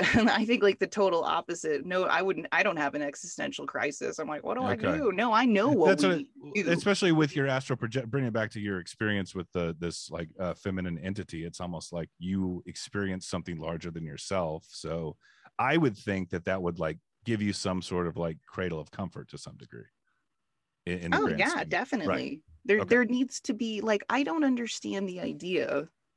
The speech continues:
Speaker 1: that we're just gonna let this amazing, crazy thing called life just disappear. Like, okay, I understand it. Space travel is expensive, and maybe we should be thinking about everything on the planet. I totally understand it. But, like,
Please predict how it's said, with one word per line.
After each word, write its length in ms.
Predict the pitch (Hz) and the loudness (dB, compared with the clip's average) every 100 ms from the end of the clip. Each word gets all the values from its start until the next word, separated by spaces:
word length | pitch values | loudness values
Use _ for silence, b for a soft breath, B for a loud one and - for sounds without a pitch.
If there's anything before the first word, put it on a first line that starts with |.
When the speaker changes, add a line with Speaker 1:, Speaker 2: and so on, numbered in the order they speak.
| _ _ _ _ - | _ _ _ _ 0
Speaker 1:
that 120 | 185 185 | 2 2
we're 100 | 190 | -2
just 220 | 196 - | -4 -2
gonna 200 | 202 185 | -2 0
let 240 | 180 139 | -2 -2
this 180 | 160 160 147 _ - | -4 -6 -10 _ 0
amazing, 720 | 190 196 190 220 202 214 202 | 2 4 4 0 0 -2 -2
crazy 460 | - 190 196 190 | -2 -2 -2 -6
thing 240 | 190 180 175 | -6 -6 -6
called 300 | - 160 156 | -6 -6 -2
life 300 | 156 156 - | 0 0 -2
just 220 | 151 - | -6 -4
disappear. 640 | 151 220 - 311 - - - _ b b b b b _ _ | -4 -2 0 0 0 -8 -18 _ b b b b b _ _
Like, 360 | - 247 214 - - | 2 2 2 -2 0
okay, 340 | 247 226 190 196 | 2 2 0 2
I 140 | 247 | 2
understand 520 | 254 254 - 208 208 | 4 2 0 -2 0
it. 140 | 170 - | -2 -2
Space 360 | - 185 196 | -2 -2 -2
travel 380 | - 208 190 180 | 0 0 0 -2
is 120 | 175 | -4
expensive, 800 | 151 - - 170 175 156 147 143 | -8 -4 -4 -4 -2 -2 0 -2
and 160 | 147 151 B B | -6 -8 B B
maybe 220 | 175 190 196 | -2 0 0
we 140 | 202 | -2
should 180 | 190 190 | -4 -4
be 100 | 190 | -6
thinking 320 | 196 175 190 | -4 -4 -4
about 260 | 175 175 165 | 0 0 0
everything 420 | 165 175 180 170 | -2 -4 -6 -6
on 140 | 156 | -8
the 60 | 165 | -8
planet. 440 | - 156 156 151 | -8 -6 -6 -6
I 100 | - - | -8 -12
totally 640 | - 170 175 170 165 165 | -14 -8 -6 -6 -8 -8
understand 600 | 165 220 196 - 160 160 | -8 -8 -8 -8 -8 -6
it. 100 | 151 | -6
But, 140 | - - | -6 -4
like, 220 | 151 | -4